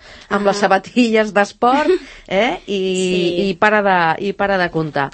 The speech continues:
Speaker 2: Exacte.
Speaker 1: Eh, quins altres elements hem de considerar?
Speaker 2: Doncs mira, tema corbates.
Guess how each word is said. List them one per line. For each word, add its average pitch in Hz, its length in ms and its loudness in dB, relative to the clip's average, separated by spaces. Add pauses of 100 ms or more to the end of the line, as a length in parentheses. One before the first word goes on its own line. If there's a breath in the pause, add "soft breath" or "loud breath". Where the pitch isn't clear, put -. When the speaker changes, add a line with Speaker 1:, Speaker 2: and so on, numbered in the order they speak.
(140)
Speaker 2:
Exacte. 185 640 -14
Speaker 1:
Eh, 220 320 2
quins 285 260 -2
altres 269 280 -2
elements 226 400 -2
hem 208 120 -2
de 202 100 -2
considerar? 185 420 -4
Speaker 2:
Doncs 254 140 -2
mira, 208 260 -4
tema 285 220 -2
corbates. 180 880 -4